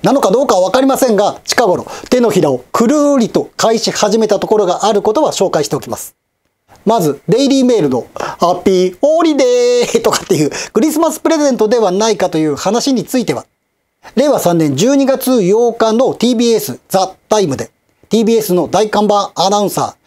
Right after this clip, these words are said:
ー、安住紳一郎さんが伝えておりました。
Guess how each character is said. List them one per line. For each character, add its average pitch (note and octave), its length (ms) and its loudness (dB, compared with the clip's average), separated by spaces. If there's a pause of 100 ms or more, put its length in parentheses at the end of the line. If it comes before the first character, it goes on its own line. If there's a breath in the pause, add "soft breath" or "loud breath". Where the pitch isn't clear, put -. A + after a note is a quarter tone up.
(200 loud breath)
ー、 - 40 -4
安 G3 120 2
住 F3+ 240 0
紳 - 260 0
一 F#3 160 -2
郎 F3 100 0
さ F3+ 120 -2
ん G3+ 80 -4
が C#4 100 0
伝 - 220 -4
え E3 60 -2
て E3 60 -4
お C#3+ 40 -2
り B2 80 -6
ま A2 80 -4
し - 80 -8
た。 - 100 -20